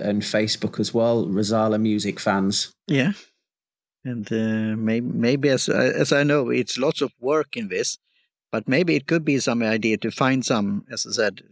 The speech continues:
Speaker 2: I'm working on that myself, so that's why I could say it, on my so-called last page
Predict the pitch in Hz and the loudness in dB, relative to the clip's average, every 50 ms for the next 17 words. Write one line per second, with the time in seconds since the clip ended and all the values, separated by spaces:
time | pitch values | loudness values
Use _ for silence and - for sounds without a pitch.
0 | _ _ _ _ _ _ - - 131 143 156 147 170 165 147 - 147 135 127 123 | _ _ _ _ _ _ -2 0 0 2 2 4 2 2 2 2 0 0 2 2
1 | 131 - - 131 123 117 113 107 - - 131 120 104 - - 117 113 123 117 - | 0 0 0 -2 -2 0 -2 -2 0 0 0 0 0 -2 -4 -2 -2 -2 -2 -2
2 | - 117 110 104 98 - 110 98 - - 127 117 120 113 92 98 - - - - | 0 0 0 0 0 -2 -2 -4 -2 0 0 2 2 0 0 -2 -4 -8 -14 -8
3 | - 127 123 120 117 120 120 - - 131 120 - 127 117 113 107 113 123 135 131 | -4 -2 0 2 2 2 2 2 0 -2 -2 0 -2 -2 0 0 0 2 2 0
4 | - - - - 101 92 101 143 160 - - - | 0 -4 -2 -2 0 0 0 0 0 -2 -4 -6